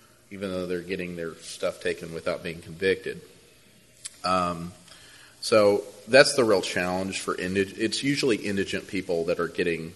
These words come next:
in our area, at least from what I've seen, it's indigent people that are getting cars or cash seized or whatever else. Um, the real challenge is the fact that they don't have counsel on that case.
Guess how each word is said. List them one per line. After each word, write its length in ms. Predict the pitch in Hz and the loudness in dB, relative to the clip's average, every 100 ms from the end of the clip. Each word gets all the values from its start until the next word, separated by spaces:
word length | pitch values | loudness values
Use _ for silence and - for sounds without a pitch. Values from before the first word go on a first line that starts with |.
| - | -12
in 120 | - 120 | 2 10
our 180 | 127 | 10
area, 420 | 107 82 65 62 71 | 10 8 2 -2 -2
at 100 | 87 | -4
least 180 | 87 | -4
from 120 | - 90 | -4 -2
what 100 | 85 | 0
I've 140 | 80 | 0
seen, 240 | - 58 58 - - - - - | -4 -10 -12 -20 -20 -20 -20 -20
it's 140 | - 101 | -12 -8
indigent 400 | 107 101 107 - | -8 -8 -10 -10
people 280 | 92 87 | -10 -10
that 100 | 82 | -10
are 80 | 80 | -10
getting 340 | 82 82 78 85 - - - _ _ | -10 -12 -14 -20 -20 -20 -20 _ _
cars 640 | - 90 85 82 82 82 | 2 4 4 2 0 -6
or 440 | 71 76 80 76 76 - - - - | -8 -6 -4 -4 -8 -12 -20 -20 -4
cash 460 | 95 87 87 - | 0 2 0 -4
seized 500 | - 90 85 82 82 | -6 -4 -4 -4 -6
or 80 | 80 | -4
whatever 380 | 82 80 80 80 | -2 -2 -2 -4
else. 440 | 64 50 - - - - - - - | -4 -6 -10 -14 -18 -20 -20 -18 -6
Um, 500 | 87 85 85 82 82 - - - | -4 -4 -4 -8 -12 -18 -20 -14
the 80 | 104 | -8
real 200 | 98 117 | 0 2
challenge 680 | 117 - 123 104 92 87 - - - | 2 -2 -2 -2 -2 -6 -10 -14 -6
is 580 | 90 85 80 80 - - - | -2 -2 -2 -6 -12 -16 -14
the 80 | 90 | -8
fact 280 | - 85 - | 0 0 0
that 120 | 82 | -4
they 100 | 90 | -4
don't 140 | 92 - | -4 -8
have 300 | 87 85 - | -6 -6 -6
counsel 420 | 104 101 - 117 | -6 -6 -4 -4
on 160 | 117 117 | -4 -6
that 180 | 107 | -10
case. 400 | - 117 113 - | -6 -6 -6 -12